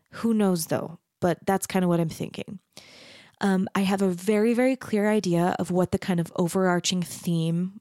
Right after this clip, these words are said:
or metaphor is gonna be. It's a, quite a clear idea. Um, what I don't know is everything that I'd like to say within that metaphor. And so I, I am setting,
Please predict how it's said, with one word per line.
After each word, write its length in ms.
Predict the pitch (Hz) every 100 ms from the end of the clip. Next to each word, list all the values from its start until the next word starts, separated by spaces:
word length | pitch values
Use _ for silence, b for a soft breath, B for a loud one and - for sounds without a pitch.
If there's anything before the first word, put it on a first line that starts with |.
| _
or 120 | 170
metaphor 500 | 170 170 160 - 156
is 140 | 160 -
gonna 180 | 160 165
be. 340 | 151 147 180 - _ - B -
It's 160 | 180
a, 80 | 175 _
quite 320 | - - 160 -
a 60 |
clear 260 | - - -
idea. 420 | - - - - _ B B B B B -
Um, 460 | 196 185 180 175
what 220 | 180 202
I 120 | 180 165 -
don't 280 | 254 339 196
know 360 | 180 170 175
is 160 | - 196
everything 400 | 190 190 180 185
that 100 | 175
I'd 160 | 175 170
like 220 | 170 165
to 120 | -
say 540 | 175 - - 170 165 170
within 480 | 175 - - 175 165
that 180 | -
metaphor. 560 | - - - - - - B B B B B
And 360 | 214 202 196 190
so 320 | - 190 - -
I, 500 | 196 190 190 196 202 _ _ _ -
I 160 | 202
am 200 | 202 190
setting, 680 | 180 - - 247 254 247